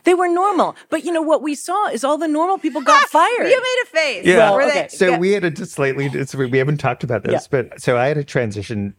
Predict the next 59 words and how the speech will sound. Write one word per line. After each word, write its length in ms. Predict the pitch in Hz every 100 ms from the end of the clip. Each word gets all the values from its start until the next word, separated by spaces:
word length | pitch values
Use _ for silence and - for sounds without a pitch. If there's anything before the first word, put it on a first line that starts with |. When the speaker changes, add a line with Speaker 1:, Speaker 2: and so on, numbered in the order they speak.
| _
Speaker 3:
team 300 | - 113 101
also. 380 | 110 110 - 95
It's, 120 | 98
it's 220 | 123 104
called 180 | - 113
the 80 | 110
landing 500 | 98 110 107 104 101
team. 180 | - 95
Speaker 2:
Yes. 280 | 208 165 - - - -
Speaker 3:
And 280 | 131 120 117
you 80 | 127
prepare 320 | 117 120 110
these 160 | 110
huge 200 | - 101
binders 600 | 135 165 147 143 120 - -
as 140 | 117
part 180 | - 104
of 80 | 107
the 60 |
transition. 640 | - 123 139 180 90 90 95
And 460 | 117 107 104 104 - - - - - _ -
yeah, 140 | 202 -
it 100 | 180
may 160 | 202
be 180 | 220 196
because 480 | 147 135 - 120 107
that 140 | 120
was 160 | 120 -
national 360 | 117 104 120 110
security. 400 | - 127 117 123
And 100 | 107
at 60 |
the 80 | 113
time 280 | - 110 107
I 160 | 98 101
was 320 | 104 98 - -
on 160 | 104
the 40 | 98
criminal 400 | - 107 101 110
side, 500 | - 120 123 127 -
I'd 140 | 104
sort 140 | 107
of 80 | 98
left 240 | 101 92 -
the 120 | 101
F 140 | 92
B 120 | 113
I. 260 | 98 98 101
I 20 |
was 180 | 95 87
now 240 | 101 92 - -
at 220 | 101 92 92 -
Main 260 | 110 95
Justice 380 | 95 98 - -
on, 160 | 98 90
in 120 | 101
the 80 | 92
criminal 260 | - 117 101
division. 420 | 92 87 -